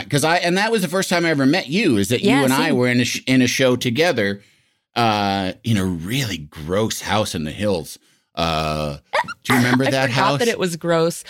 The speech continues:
Speaker 1: It
Speaker 2: I
Speaker 1: was
Speaker 2: remember, I was
Speaker 1: really
Speaker 2: probably still
Speaker 1: gross.
Speaker 2: so new to L A that I was like, "Wow, what wealthy people must live here."
Speaker 1: Yeah, yeah. Uh,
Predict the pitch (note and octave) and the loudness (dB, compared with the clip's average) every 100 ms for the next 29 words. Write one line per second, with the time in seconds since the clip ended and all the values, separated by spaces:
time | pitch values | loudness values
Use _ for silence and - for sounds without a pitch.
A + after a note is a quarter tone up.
0 | - - G3+ A#3 D4 C4+ - G#3+ B3+ A3 | -18 -2 0 2 0 0 2 2 2 2
1 | - E3+ G3 - - G3 F3 F3 F3 D#3 | 2 2 2 2 2 0 2 2 0 0
2 | D#3 D#3+ D#3+ D#3+ D3+ D#3 D3 D#3+ D#3+ E3 | 2 2 0 0 0 -2 -2 -2 2 4
3 | D#3+ D#3 D3+ D#3 D#3+ D3+ D#3+ D#3+ - D3 | 4 2 2 2 0 0 -2 -2 -6 -8
4 | - D3+ D3+ C#3+ D3+ D3 D3+ C#3 - C#3 | -6 -4 -4 -4 -8 -6 -6 -6 -8 -4
5 | C#3 C#3 D#3 - B2+ B2 A2+ A2 A2 G#2+ | -2 -4 -4 2 4 4 2 2 2 0
6 | - C#3 D3+ | -2 0 0